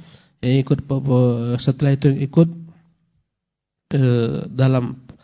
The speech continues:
perjanjian Hudaybiyah. Inilah kira-kira urutan para sahabat-sahabat Nabi yang mulia sallallahu alaihi wasallam. Wa yukh-,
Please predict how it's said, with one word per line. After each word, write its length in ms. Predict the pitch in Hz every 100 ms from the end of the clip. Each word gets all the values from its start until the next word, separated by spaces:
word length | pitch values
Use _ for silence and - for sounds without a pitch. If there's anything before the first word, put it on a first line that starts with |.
| _ _ _
perjanjian 720 | - 120 113 120 113 120 135
Hudaybiyah. 720 | 117 117 117 113 117 113 - 190
Inilah 480 | 202 190 160 -
kira-kira 480 | - 131 127 147 135
urutan 440 | 131 127 127 170 160
para 200 | 123 113
sahabat-sahabat 640 | 123 123 110 - 110 113
Nabi 280 | 123 117 113
yang 80 | 113
mulia 280 | 139 117
sallallahu 480 | 113 127 117 117 107
alaihi 80 | 113
wasallam. 260 | 113 110 104 - _ _ _ _ _ _ _ _ _ _ _ _ _ _ _ _ _ _ _ _ -
Wa 160 | 127
yukh-, 360 | 156 220 -